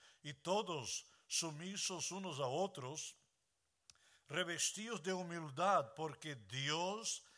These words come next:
resiste a los soberbios y da gracia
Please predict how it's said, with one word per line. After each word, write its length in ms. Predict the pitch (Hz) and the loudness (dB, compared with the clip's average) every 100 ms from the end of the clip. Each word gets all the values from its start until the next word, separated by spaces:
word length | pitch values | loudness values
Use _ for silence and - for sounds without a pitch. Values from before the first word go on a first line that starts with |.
| _ | _
resiste 1300 | 120 135 143 - - 214 214 - - 113 117 139 - - - | -6 -4 0 2 2 2 0 0 0 -2 -6 -6 -12 -20 -4
a 140 | 123 117 | 0 2
los 320 | 139 208 - | 2 0 2
soberbios 920 | 226 185 196 165 120 113 135 147 - - - - | 2 4 0 0 -4 -4 -4 -6 -8 -14 -20 -8
y 180 | 131 113 | -6 -4
da 360 | 98 139 156 | 4 4 4
gracia 840 | 120 120 131 135 - 139 139 143 | -2 4 6 6 2 -2 -4 -4